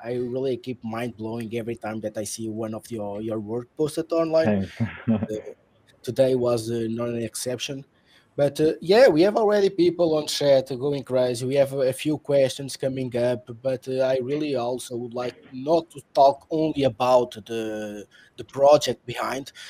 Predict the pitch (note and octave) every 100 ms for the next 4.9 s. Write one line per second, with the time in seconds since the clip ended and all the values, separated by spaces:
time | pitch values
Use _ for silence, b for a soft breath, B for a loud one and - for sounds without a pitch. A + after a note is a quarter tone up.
0 | B B C3+ B2+ A#2+ B2+ - C3+ - -
1 | C#3+ D3 C#3+ B2 B2 A#2+ B2 - C3 B2+
2 | A#2+ C3+ C3 A#2+ - _ _ _ - -
3 | D3+ B2+ B2 G#2+ C3 C3 B2 B2 C3 B2+
4 | A#2+ - B2+ A#2 A2+ A2+ B2+ B2+ B2